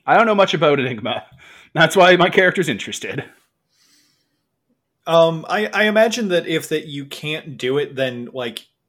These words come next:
Speaker 2: the essence wouldn't even get spent. You just kinda, like, try and flex on it, and it doesn't work. Um,
Speaker 1: Yeah, the, the def-, definition is a computerized device. So if the Enigma machine doesn't count as a computer, it doesn't work.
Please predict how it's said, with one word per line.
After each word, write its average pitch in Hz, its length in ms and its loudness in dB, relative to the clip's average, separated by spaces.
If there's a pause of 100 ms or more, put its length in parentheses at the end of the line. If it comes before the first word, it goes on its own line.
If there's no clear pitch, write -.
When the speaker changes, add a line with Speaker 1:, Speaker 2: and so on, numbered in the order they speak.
Speaker 2:
the 123 320 -16
essence 120 360 -12
wouldn't 120 200 -10
even 113 200 -12
get 110 180 -12
spent. 107 320 -12
You 120 160 -14
just 117 220 -12
kinda, 117 120 -10
like, 110 160 -10
try 120 200 -6
and 113 160 -12
flex 107 320 -10
on 117 180 -8
it, 120 100 -10
and 117 120 -12
it 110 60 -12
doesn't 110 320 -14
work. 113 400 -14 (1700)
Um, 131 280 -2
Speaker 1:
Yeah, 113 220 0
the, 147 180 6
the 147 120 -2
def-, 143 200 -4
definition 190 480 2
is 156 100 -4
a - 100 -10
computerized 165 960 0
device. - 680 -6 (920)
So 110 280 -8
if - 200 -20
the 123 140 -2
Enigma 147 220 0
machine 190 260 -2
doesn't 175 180 -6
count 175 220 -4
as 156 100 -8
a 151 40 -14
computer, 226 400 -4
it - 340 -18
doesn't 95 220 -10
work. - 260 -20